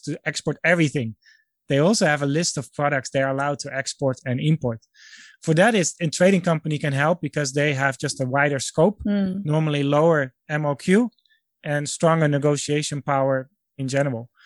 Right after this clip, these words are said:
Speaker 1: So as long as the trading company is honest about it, I have no d-, problem with that. And my M O Q is low. I'm fine with not dealing directly with the factory. Uh, but if the quantity goes up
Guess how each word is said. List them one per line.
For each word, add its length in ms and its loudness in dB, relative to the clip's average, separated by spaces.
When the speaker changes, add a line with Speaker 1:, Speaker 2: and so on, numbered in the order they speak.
Speaker 1:
So 140 0
as 120 4
long 200 6
as 80 4
the 140 -2
trading 300 4
company 300 -2
is 80 -8
honest 320 -6
about 220 -4
it, 60 -6
I 0 -
have 180 0
no 80 4
d-, 280 -8
problem 260 0
with 120 -2
that. 160 0
And 80 -4
my 60 4
M 80 0
O 120 -6
Q 20 -18
is 60 -4
low. 100 4
I'm 100 -8
fine 220 4
with 180 -4
not 180 -2
dealing 260 0
directly 380 0
with 180 4
the 160 0
factory. 400 -2
Uh, 100 0
but 160 6
if 120 -2
the 120 4
quantity 320 4
goes 140 4
up 100 0